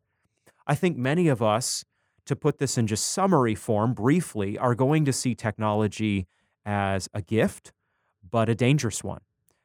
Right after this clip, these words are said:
And we're going to recognize that we can use technology for very good ends, but we,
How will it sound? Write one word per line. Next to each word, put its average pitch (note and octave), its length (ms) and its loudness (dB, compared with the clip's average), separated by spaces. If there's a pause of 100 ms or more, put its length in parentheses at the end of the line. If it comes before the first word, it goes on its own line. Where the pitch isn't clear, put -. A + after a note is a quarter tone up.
And A2 120 -2
we're G#2+ 100 0
going A#2 240 4
to G#2+ 80 0
recognize A2 840 2 (340)
that A2 320 -2
we A#2+ 160 2
can A#2 200 0
use A2+ 260 2
technology A#2 640 -2
for G#2 180 -2
very B2 440 0
good A2+ 240 0
ends, A#2+ 480 0 (400)
but - 160 -6
we, A#2+ 160 2